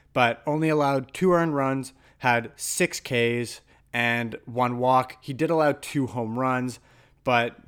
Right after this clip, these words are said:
again, that's two mistake pitches. You can work on that.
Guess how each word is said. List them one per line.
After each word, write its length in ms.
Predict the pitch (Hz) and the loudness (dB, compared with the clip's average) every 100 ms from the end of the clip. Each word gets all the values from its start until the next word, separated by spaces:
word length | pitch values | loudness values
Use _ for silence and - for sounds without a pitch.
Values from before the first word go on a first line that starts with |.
| - _ - _ | -20 _ -20 _
again, 480 | 139 135 127 127 127 | -2 2 2 2 -4
that's 280 | - 117 - | -4 -4 -6
two 220 | - - 123 | -12 -8 -6
mistake 460 | 113 - 131 127 | -6 -4 -4 -4
pitches. 580 | - 127 - 127 117 - - | -8 -8 -4 -4 -4 -10 -12
You 140 | 117 | -12
can 220 | - 113 | -10 -8
work 200 | 117 107 | -8 -4
on 200 | 117 110 | -4 -4
that. 300 | 113 110 113 | -4 -4 -6